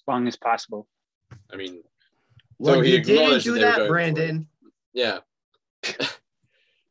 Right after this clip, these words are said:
Speaker 2: I feel like they had a
Speaker 1: I
Speaker 2: million
Speaker 1: mean
Speaker 2: options to go with there. They just chose all the wrong ones.
Speaker 1: I mean, on paper, it doesn't look terrible, but if, once you see it played out, it looks just retarded.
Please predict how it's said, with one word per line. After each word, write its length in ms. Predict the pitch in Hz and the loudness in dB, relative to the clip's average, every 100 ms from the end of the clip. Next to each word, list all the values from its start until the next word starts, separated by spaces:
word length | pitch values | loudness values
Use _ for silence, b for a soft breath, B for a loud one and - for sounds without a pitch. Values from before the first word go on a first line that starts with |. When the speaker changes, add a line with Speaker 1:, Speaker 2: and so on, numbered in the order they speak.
| _ - | _ -12
Speaker 2:
I 60 | |
feel 140 | 139 147 | -2 2
like 120 | 143 | 2
they 120 | 143 | 2
had 80 | 135 | 2
a 40 | 156 | 2
Speaker 1:
I 80 | |
Speaker 2:
million 260 | 175 196 190 | 2 2 2
Speaker 1:
mean 80 | 190 | -2
Speaker 2:
options 280 | - 101 - | -6 -14 -12
to 80 | 98 | -6
go 140 | 92 | -6
with 140 | 85 - | -8 -12
there. 200 | 80 78 | -16 -16
They 60 | 80 | -16
just 200 | 82 80 | -18 -14
chose 460 | - 92 85 - - _ | -10 -8 -8 -12 -18 _
all 180 | 95 92 | -8 -8
the 80 | 87 | -8
wrong 220 | 82 82 | -12 -14
ones. 340 | 82 80 76 - _ _ _ _ _ - | -18 -20 -20 -20 _ _ _ _ _ -8
Speaker 1:
I 100 | 147 | -2
mean, 180 | 170 165 | 0 0
on 200 | 151 151 | -2 -4
paper, 380 | - 175 175 | -6 -6 -6
it 100 | 185 | -8
doesn't 280 | 139 165 170 | -6 -8 -8
look 360 | 160 156 - - _ - | -10 -10 -14 -18 _ -14
terrible, 400 | - 156 170 175 | -6 -4 -2 -2
but 400 | 139 131 127 135 _ _ _ _ | -2 0 -2 -4 _ _ _ _
if, 200 | 165 - _ _ _ - - | -12 -12 _ _ _ -20 -8
once 280 | 156 165 170 | -4 -2 -2
you 100 | 139 | -2
see 220 | - 151 | -2 -4
it 120 | 135 | -4
played 260 | - 139 127 | -4 -4 -2
out, 200 | 127 123 | -2 -4
it 140 | 120 _ _ - | -8 _ _ -12
looks 280 | 123 - | -12 -14
just 260 | - 139 - - | -16 -16 -16 -14
retarded. 500 | 110 - 120 113 | -14 -8 -6 -6